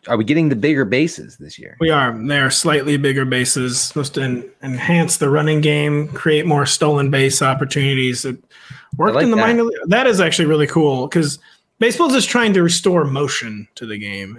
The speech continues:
Speaker 2: and the early returns in spring training have been amazing.
Speaker 1: Yeah?
Speaker 2: Um, yes, they have. So
Speaker 1: Okay.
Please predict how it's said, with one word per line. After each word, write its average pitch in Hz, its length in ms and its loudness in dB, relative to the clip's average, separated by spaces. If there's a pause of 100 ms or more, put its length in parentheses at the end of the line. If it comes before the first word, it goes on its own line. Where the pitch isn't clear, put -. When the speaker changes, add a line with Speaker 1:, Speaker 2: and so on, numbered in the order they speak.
Speaker 2:
and 143 220 -6
the 139 160 -6
early 262 240 0
returns 175 400 0
in 139 80 -6
spring 143 200 -6
training 131 340 -6
have - 680 -20
been 120 140 -8
amazing. 101 580 -8 (140)
Speaker 1:
Yeah? 131 240 2
Speaker 2:
Um, 131 140 -4 (140)
yes, 165 520 -4 (100)
they 123 60 -10
have. 104 340 -10
So 131 300 -10
Speaker 1:
Okay. 160 380 -2